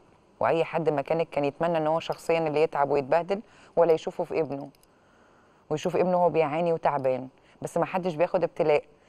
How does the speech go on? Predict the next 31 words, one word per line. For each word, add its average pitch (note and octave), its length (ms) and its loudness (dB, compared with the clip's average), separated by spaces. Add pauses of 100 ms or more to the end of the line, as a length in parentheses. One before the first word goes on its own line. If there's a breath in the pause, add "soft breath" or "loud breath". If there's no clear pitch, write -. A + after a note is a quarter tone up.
(140 soft breath)
أو F3 120 4
معاناة E3+ 480 -2 (1120)
فوق - 180 -2
طاقته - 340 -6 (960 soft breath)
أو A#2+ 100 0
أكبر D3+ 360 0
من B2+ 120 -6
قدرته C#3+ 420 -2
على B2 120 -2
التحمل. G#2+ 540 -12 (360 soft breath)
لا C#3+ 100 2
يكلف C#3 480 0
الله C3 320 -2
نفسًا B2+ 280 -6
إلا B2+ 280 -6
وسعها، B2 460 -8 (500 loud breath)
بس D3 220 0
دايمًا E3 280 4
لما D3 260 -2
ربنا C#3 420 0 (400 loud breath)
بينزل D#3 420 2
ابتلاءه E3 480 2 (340)
بينزل D3 380 -2
في D3+ 120 -6
القلب D3 300 -4
الابتلاء D3+ 560 -2
كده E3+ 280 -2 (540 loud breath)
ومعاه C#3+ 340 2
لطف - 400 0
ورحمة D#3 580 0
وسكينة D#3 720 -2